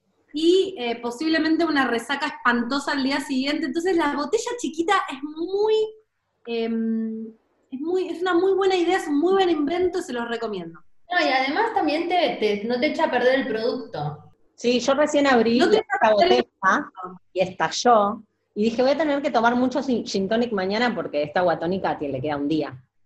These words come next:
Speaker 3: Porque se le fue todo el gas cuando la
Speaker 1: Las
Speaker 3: abrí.
Speaker 1: latas. Hay que comprar latas de tónica.
Speaker 3: Pero no había, había
Speaker 2: Total.
Speaker 3: faltante. ¿No les pasa que van y no hay,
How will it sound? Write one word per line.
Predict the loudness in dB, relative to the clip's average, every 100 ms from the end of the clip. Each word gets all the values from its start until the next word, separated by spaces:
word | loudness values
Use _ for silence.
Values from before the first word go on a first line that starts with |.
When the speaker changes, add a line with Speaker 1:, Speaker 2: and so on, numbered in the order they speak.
| _
Speaker 3:
Porque | -6 -4
se | -2
le | 0
fue | 0
todo | 4 4
el | 4
gas | 2 0
cuando | 2 2
la | 4
Speaker 1:
Las | 4
Speaker 3:
abrí. | 4 2
Speaker 1:
latas. | -2 -2 _ _ -8 -2 -4 -4 -10 -8
Hay | -6 -2
que | 2
comprar | 4 4 4
latas | 4 4 2 2
de | 2 2
tónica. | 0 0 0 -2 -4 -4 -8 2
Speaker 3:
Pero | 4 6
no | 6
había, | 6 6 4 4
había | 2 2
Speaker 2:
Total. | 0 0
Speaker 3:
faltante. | 2 2 0 -4 -6 -4
¿No | 2
les | 2
pasa | 2 2 0
que | 2
van | 2 0 0
y | -2
no | 0
hay, | -2